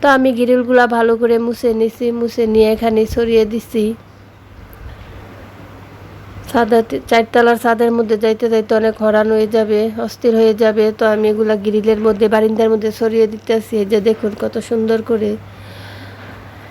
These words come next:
একটার সাথে আরেকটা লাগে না, জর জর করে সেমাই। এই যে ছড়িয়ে ছড়িয়ে দিতেছি, দেখুন পুরা বারিন্দা ভরে।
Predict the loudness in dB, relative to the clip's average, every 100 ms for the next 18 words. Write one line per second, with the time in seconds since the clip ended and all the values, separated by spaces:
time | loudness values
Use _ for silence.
0 | -10 -2 0 2 2 2 0 2 2 0
1 | -2 0 0 2 2 2 2 0 0 0
2 | 0 -2 -2 -2 -4 -4 -4 0 0 -2
3 | -6 -4 0 0 2 2 4 4 2 2
4 | 2 -2 -2 -2 -2 -4 -4 -4 -4 -6
5 | -6 -12 -20 -20 -20 -18 -18 -18 -18 -18
6 | -18 -18 -4 4 6 4 2 -2 -2 -2
7 | 0 -2